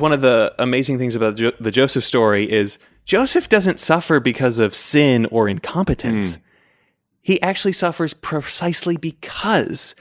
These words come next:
Speaker 1: he is righteous and competent.
Speaker 2: That's right.
Speaker 1: His brothers despise him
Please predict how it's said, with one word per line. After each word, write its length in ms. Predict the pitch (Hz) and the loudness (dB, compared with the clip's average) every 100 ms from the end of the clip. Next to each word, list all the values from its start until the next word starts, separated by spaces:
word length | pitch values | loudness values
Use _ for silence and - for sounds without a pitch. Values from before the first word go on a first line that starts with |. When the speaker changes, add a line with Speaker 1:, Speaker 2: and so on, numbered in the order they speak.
| - - | -20 -20
Speaker 1:
he 180 | - 170 | -4 0
is 140 | 139 127 | 2 6
righteous 440 | 139 156 147 - | 4 4 -2 -2
and 100 | 127 | -6
competent. 580 | - 147 120 - - - | -4 -4 -4 -10 -14 -18
Speaker 2:
That's 160 | - - | -18 -16
right. 100 | 107 - - | -16 -18 0
Speaker 1:
His 160 | 151 147 | 0 4
brothers 340 | 156 170 156 | 4 4 4
despise 520 | 135 - 123 165 156 | 0 0 2 4 2
him 280 | 127 110 | 2 0